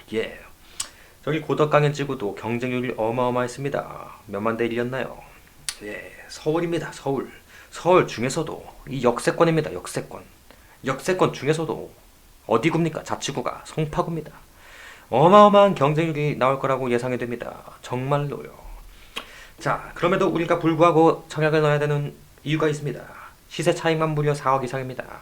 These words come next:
오 구 타입 기준이에요. 예, 분양가는 아직 책정이 되어 있지 않습니다만 공공분양의 성격상 많은 금액을 책정하지 못할 겁니다.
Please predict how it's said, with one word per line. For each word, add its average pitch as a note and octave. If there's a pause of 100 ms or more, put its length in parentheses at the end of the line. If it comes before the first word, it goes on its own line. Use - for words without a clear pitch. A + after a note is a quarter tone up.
(160)
오 B2
구 C#3
타입 C#3
기준이에요. B2 (580)
예, - (260)
분양가는 D3+
아직 C3
책정이 C#3+
되어 C3+
있지 -
않습니다만 C3 (720)
공공분양의 C#3+
성격상 F#2 (1120)
많은 C#3
금액을 B2+ (120)
책정하지 B2+
못할 A#2
겁니다. A#2